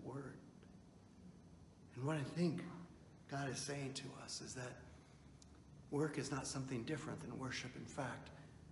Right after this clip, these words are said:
work is worship when it's done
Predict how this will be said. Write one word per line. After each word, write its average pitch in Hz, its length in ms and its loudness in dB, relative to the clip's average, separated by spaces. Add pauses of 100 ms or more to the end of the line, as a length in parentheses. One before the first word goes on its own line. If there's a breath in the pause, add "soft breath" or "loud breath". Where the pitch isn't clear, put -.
(1040)
work 135 320 4 (280)
is 120 480 4 (720)
worship 107 380 0 (760)
when 107 100 0
it's - 160 2
done 123 400 2